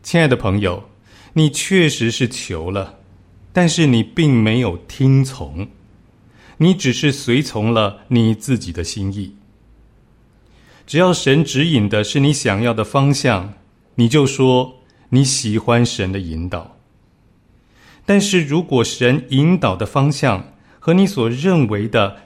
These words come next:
自己的利益相违背的时候，可能你就会等待很多的时间之后才去执行。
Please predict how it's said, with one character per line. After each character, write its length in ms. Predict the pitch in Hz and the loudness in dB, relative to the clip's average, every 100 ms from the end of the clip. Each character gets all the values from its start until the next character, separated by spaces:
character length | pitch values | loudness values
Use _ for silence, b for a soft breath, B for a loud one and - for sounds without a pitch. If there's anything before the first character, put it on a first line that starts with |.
| - | -8
自 180 | 180 | -4
己 140 | 151 117 | -2 -2
的 160 | 117 | 0
利 360 | 127 170 170 131 | 0 0 0 0
益 140 | 131 | 0
相 400 | 107 - 160 165 156 | -2 -2 0 0 0
违 280 | 110 101 127 | -2 -2 -2
背 240 | 160 185 | 0 0
的 140 | 104 95 | 0 -4
时 240 | - 90 | -6 -8
候， 480 | - 127 98 - _ _ _ _ _ _ - | -2 -2 -2 -8 _ _ _ _ _ _ -4
可 160 | 135 | 0
能 300 | 139 139 160 | 2 2 2
你 80 | 139 | 2
就 180 | 123 143 | 0 0
会 160 | 139 | 0
等 240 | 135 117 110 | 0 -2 0
待 200 | 120 117 | 0 -2
很 280 | - 113 113 | -2 -4 -2
多 160 | 135 | -2
的 120 | 139 | 0
时 260 | 127 - 113 | -2 -4 -8
间 240 | 113 135 | -2 0
之 180 | 143 147 | 0 -2
后 540 | 147 151 127 92 - _ _ | -2 2 2 0 -6 _ _
才 320 | - 113 110 | -8 -4 -2
去 220 | 120 135 101 | -2 -2 -4
执 240 | - 85 | -4 -8
行。 420 | - 76 71 85 | -8 -8 -10 -12